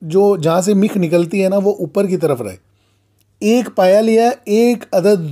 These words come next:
दुम ली है, गाय की जो दुम होती है ना। पाए के साथ कभी आप दुम बनाएं,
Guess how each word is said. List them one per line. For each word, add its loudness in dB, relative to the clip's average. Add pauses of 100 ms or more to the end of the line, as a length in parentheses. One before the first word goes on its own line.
दुम 0
ली 2
है, -2
गाय 0
की -6
जो -2
दुम -4
होती -8
है -2
ना। -8 (1000)
पाए 2
के 0
साथ 0 (100)
कभी 0
आप 2
दुम -2
बनाएं, 0